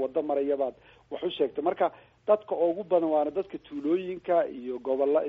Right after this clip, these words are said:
degmooyinka laga soo xidho. Dadka labaad ee ku xiga, tirada labaad ee ku xigta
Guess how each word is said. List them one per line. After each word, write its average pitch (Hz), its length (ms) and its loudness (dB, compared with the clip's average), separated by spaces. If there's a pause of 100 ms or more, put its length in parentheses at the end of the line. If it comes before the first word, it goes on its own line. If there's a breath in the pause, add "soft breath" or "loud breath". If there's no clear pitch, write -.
degmooyinka 170 600 -2
laga 139 260 0
soo 127 140 -6
xidho. 131 260 -2 (380 soft breath)
Dadka 233 300 4
labaad 175 340 6
ee 160 80 0
ku 180 120 -10
xiga, 151 200 -4
tirada 160 340 4
labaad 147 320 2
ee 135 80 -2
ku - 120 -10
xigta 185 380 -2